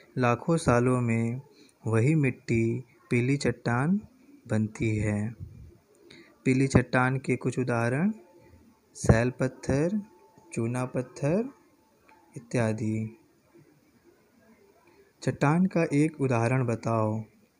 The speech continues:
उत्तर, मार्बल। चूना पत्थर का रूपांतरित रूप ही मार्बल कहलाता है। लोहा का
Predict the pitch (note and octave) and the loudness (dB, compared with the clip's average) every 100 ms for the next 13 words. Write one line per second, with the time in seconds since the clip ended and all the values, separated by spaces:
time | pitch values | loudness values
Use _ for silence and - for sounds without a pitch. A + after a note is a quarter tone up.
0 | _ - - _ - C3+ - A#2+ A2+ A#2+ | _ -20 -20 _ -10 -10 -4 -2 0 -2
1 | D#3+ - _ - - A#2+ A#2+ A#2+ A2 A2 | -6 -18 _ -12 -4 0 0 0 0 0
2 | G#2+ A#2 B2 - - _ - - - _ | -2 -6 -12 -20 -20 _ -20 -20 -20 _
3 | _ - - C3+ C#3+ C#3+ B2+ - C3 C#3 | _ -10 -2 0 0 -2 -6 -2 -2 0
4 | G3 - _ _ - A#2+ A#2+ - A#2 A#2 | -4 -10 _ _ -6 -4 -4 -4 -4 -4
5 | A2 C3 D3 C#3 A#2+ A#2 C#3+ G#3+ B3+ - | -4 -4 -2 -4 -6 -4 -2 -2 -4 -18
6 | - - A2+ A2 A2 B2+ F#3+ A3 - _ | -20 -8 -4 -2 -2 -2 -2 -4 -10 _
7 | _ _ - A2 A2 G#2 - A2+ G#2 A2 | _ _ -6 -4 -2 -4 -4 -4 -2 -4
8 | G#2+ A2 - _ _ _ _ _ _ _ | -4 -8 -12 _ _ _ _ _ _ _
9 | _ _ - - - - - _ - A#2 | _ _ -20 -20 -20 -20 -20 _ -6 -2
10 | B2+ C3 D#3 D#3+ C3 A#2+ A#2+ C3+ | 0 2 2 2 0 2 0 -6